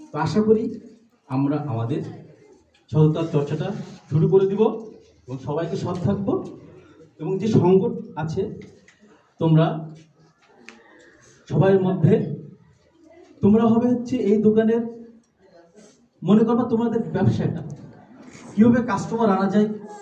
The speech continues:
কাস্টমারদের জানানো, "এই বাইরে তো বেশি করে দে-, নেয়,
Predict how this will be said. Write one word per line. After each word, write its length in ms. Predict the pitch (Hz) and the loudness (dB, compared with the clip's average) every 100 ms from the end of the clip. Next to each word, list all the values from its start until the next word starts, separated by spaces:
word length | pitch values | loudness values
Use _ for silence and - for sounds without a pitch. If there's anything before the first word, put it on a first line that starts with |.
| - - - | -20 -20 -8
কাস্টমারদের 880 | 175 165 214 220 220 214 - - - | -4 -2 2 2 2 0 -2 -10 -10
জানানো, 560 | 196 202 196 147 - - 226 | -6 -4 -4 -4 -8 -8 -8
"এই 180 | 233 160 | -6 -4
বাইরে 340 | 165 190 220 | -4 2 2
তো 160 | 220 214 | 2 0
বেশি 320 | 170 - - | -2 -8 -12
করে 160 | - | -14
দে-, 200 | - 151 | -8 -8
নেয়, 220 | 147 131 | -6 -8